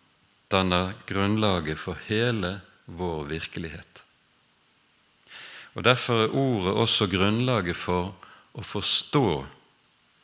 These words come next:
virkeligheten. Dette kommer vi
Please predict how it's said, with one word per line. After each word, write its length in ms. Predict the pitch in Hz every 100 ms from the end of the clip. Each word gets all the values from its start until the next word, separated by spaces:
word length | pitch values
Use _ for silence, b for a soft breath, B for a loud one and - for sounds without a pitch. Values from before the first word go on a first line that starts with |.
| -
virkeligheten. 680 | 87 85 117 127 92 78 76 - _ _ _ _ _ _ _ _ _ _ _ b b b b b b b b _ _ 98
Dette 240 | 92 107
kommer 300 | 101 87 85
vi 120 | 82